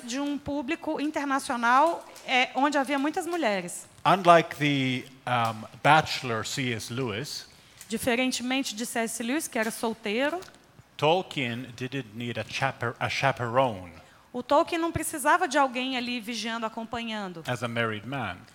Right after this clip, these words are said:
Speaker 1: porque ele era um homem casado.
Speaker 2: he could teach the women privately or in groups.
Speaker 1: Ele podia ensinar as mulheres tanto... é,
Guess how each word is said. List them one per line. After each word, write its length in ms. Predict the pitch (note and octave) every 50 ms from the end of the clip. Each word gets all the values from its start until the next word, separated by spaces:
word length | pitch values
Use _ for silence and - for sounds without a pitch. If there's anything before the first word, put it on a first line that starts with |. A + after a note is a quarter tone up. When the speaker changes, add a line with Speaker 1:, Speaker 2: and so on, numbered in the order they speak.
| - _ _ _
Speaker 1:
porque 220 | - A3 - B3 G#3+
ele 100 | A3 A3
era 140 | G#3+ G#3
um 40 | G#3+ G#3+
homem 160 | A3 A3+ A#3
casado. 540 | - C#4+ C#4+ A#3+ D4 C#4+ C#4+ B3+ G3+ F3+ D3+ - - -
Speaker 2:
he 120 | A#2+ C3
could 180 | - - C3 - -
teach 400 | - C3 B2+ B2 A#2 - - -
the 80 | B2 A#2
women 380 | A#2+ B2+ B2 B2 B2 B2+ A#2+
privately 760 | A#2+ - - A#2+ A#2 C3+ D3 G#3+ A3+ - A#3 B3 C4+ C4+ A#3
or 240 | F#3 F3 E3 E3 - D#3+
in 120 | D3+ D3+
groups. 560 | C3+ C#3 B2+ G#2+ F#2 - - - - - - - - -
Speaker 1:
Ele 160 | - A3+ A#3 A3+
podia 520 | - C4+ C4 G#3 A3 A#3+ A#3+ A3+ A3 A3 A#3+
ensinar 640 | A#3+ A#3 - - C4 A#3+ A#3 A3 G#3+ G3 F#3+ - -
as 160 | G#3+ G#3 G#3+
mulheres 520 | A#3 A#3+ A#3+ A3 G3+ F#3+ F#3 F3+ F#3 -
tanto... 580 | - - C#4 D4 E4+ E4 - F#4 F4+ F4 D4 - A3
é, 440 | A#3 A3+ A3 A3 G#3 G#3 - -